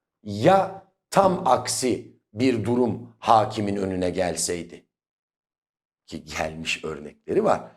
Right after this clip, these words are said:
Mesela diyor Bilge Öztan, ayırt etme gücü olmayan biri bir milli piyango bileti aldı. Yani bir milli piyango sözleşmesi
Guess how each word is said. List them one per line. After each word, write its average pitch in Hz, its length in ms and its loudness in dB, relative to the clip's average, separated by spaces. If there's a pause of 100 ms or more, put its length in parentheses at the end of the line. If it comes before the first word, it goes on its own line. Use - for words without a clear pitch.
(140)
Mesela 87 340 -4
diyor 156 280 6
Bilge 87 240 -2
Öztan, 190 440 0 (1300)
ayırt 185 340 6
etme 147 320 4
gücü 143 560 0
olmayan 135 640 6
biri 139 240 4
bir 139 120 2
milli 139 360 2
piyango 123 420 4
bileti 95 300 0
aldı. 85 300 -2 (1200)
Yani 127 320 6
bir 147 120 2
milli 135 300 2
piyango 143 360 4
sözleşmesi 90 920 -2